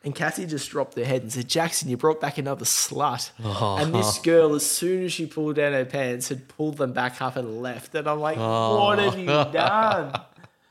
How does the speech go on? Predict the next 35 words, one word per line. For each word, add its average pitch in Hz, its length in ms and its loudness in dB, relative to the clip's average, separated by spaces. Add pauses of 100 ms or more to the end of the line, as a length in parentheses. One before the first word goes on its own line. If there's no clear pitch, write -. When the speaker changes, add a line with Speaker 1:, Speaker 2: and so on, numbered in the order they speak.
(520)
Speaker 1:
But 139 180 -4
yeah, 120 240 -2
she 156 160 -8
was 147 140 -6 (120)
absolutely 147 920 -8
stunning. 120 540 -8 (300)
Speaker 2:
Oh. 143 80 -4
Speaker 1:
Eighteen-year-old 139 640 2
Jackson 120 600 -6
by 113 280 -2
his 117 280 -6
fucking 107 600 -8 (580)
barometer 113 640 -4
anyway. 104 400 -8
It - 80 -14
was - 160 -12
fucking 127 340 -12 (200)
Speaker 2:
The 104 60 -18
one 110 180 -4
that 117 100 -8
got 113 140 -4
away. 107 420 -2
Speaker 1:
the 117 80 -6
one 127 160 -4
that 127 100 -8
got 117 140 -8
away. 113 320 -6
There's 123 180 -10
been 240 220 0
a - 20 0
few 131 300 -2
that 127 80 -4
got 123 160 -2
away. 110 320 -4
Um, 110 420 -6